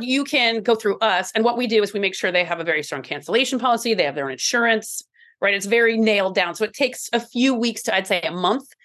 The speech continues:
If you're like, "Oh, I don't wanna do it. I don't wanna attach my person, even though they get all the scheduling and all the automation information. I want you guys to do it." And the cool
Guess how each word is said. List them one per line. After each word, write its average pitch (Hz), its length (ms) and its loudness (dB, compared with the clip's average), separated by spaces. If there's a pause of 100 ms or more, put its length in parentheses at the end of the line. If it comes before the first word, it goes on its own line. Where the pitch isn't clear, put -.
(200)
If 202 100 -4
you're 208 100 2
like, 190 220 2
"Oh, 233 60 4
I 226 180 2
don't 285 140 2
wanna 269 200 4
do 208 160 4
it. 190 200 4 (440)
I - 60 0
don't 294 160 0
wanna 285 220 2
attach 226 360 -2
my 202 120 -2
person, 190 320 -6
even 202 180 0
though 196 140 2
they 185 120 2
get 180 140 2
all 170 140 2
the 165 320 2 (160)
scheduling 185 640 -2
and 165 80 -2
all 185 240 2
the 175 120 4
automation 170 480 0
information. 165 800 -2 (300)
I 220 60 4
want 220 200 4
you 214 80 2
guys 170 220 2
to - 120 -10
do 170 140 2
it." 156 200 2
And 180 200 -2
the 220 80 2
cool 440 280 4